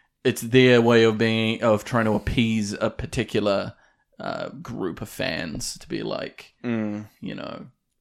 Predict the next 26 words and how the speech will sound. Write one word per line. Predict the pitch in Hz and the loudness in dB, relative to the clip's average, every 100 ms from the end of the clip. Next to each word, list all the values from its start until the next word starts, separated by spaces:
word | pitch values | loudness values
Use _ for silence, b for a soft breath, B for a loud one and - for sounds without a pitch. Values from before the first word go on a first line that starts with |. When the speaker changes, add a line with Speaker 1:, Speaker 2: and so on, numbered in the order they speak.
| _ | _
Speaker 1:
"Here's | - 135 131 | -2 0 2
an | 135 | 2
award. | 135 143 139 120 120 120 - _ _ _ _ - | 2 2 2 4 2 0 -8 _ _ _ _ -4
Come | 123 | -2
on | 120 110 | 0 0
now." | 113 117 120 117 _ | 0 0 -2 -6 _
Speaker 2:
Yeah, | 101 107 104 101 104 110 | -4 0 2 0 -2 -2
yeah. | 113 110 107 107 - | 2 2 2 0 0
I | 143 | 2
mean, | 147 160 | 4 2
it | 127 156 | 2 0
seems | 202 160 | 0 2
like | 120 | 0
the | - | 0
Oscars | 101 - 110 | -4 -4 -6
have | 101 | -4
been | 98 | -4
going | 98 95 | -4 -6
downhill | 101 92 101 90 | -6 -8 -8 -8
for | - - | -8 -10
a | |
while | 95 90 80 69 98 | -10 -8 -6 -6 -6
because, | 101 104 113 104 101 - b b b b b b b _ _ _ | -8 -6 -2 -2 -4 -12 b b b b b b b _ _ _
you | 104 101 | -16 -8
know, | 101 | -4
all, | 90 | -2